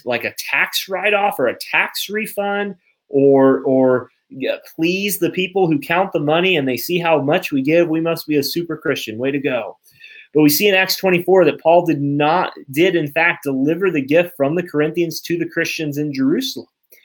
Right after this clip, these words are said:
And so what, what have we learned today? I mean, we've learned this one thing. Money is part of our discipleship, giving our time, our, our resources, our, our, our, our, our testimony, our sharing the gospel.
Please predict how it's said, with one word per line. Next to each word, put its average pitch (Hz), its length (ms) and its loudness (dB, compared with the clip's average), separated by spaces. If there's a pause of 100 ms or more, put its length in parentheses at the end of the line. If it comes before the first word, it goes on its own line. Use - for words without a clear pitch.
(320)
And 147 100 -2
so 156 140 2
what, 156 540 0
what 185 200 2
have 285 100 0
we 226 120 -2
learned 196 240 0
today? 135 260 -4 (160)
I 131 80 -6
mean, 156 220 -4
we've 170 200 -2
learned 214 360 -2 (100)
this 151 240 -6
one 151 200 0
thing. 123 340 -6
Money 185 400 2
is 151 160 -2
part 160 240 4
of 156 80 2
our 156 100 4
discipleship, - 640 -6 (100)
giving 185 340 2
our 160 120 2
time, 175 440 -2
our, 113 180 -4
our 123 140 -4
resources, 131 540 -4
our, 120 160 -2 (360)
our, 123 140 2
our, 156 220 2
our, 123 280 4
our 123 80 2
testimony, 139 640 0
our 98 220 -4
sharing 180 340 2
the 147 60 -2
gospel. 131 600 -6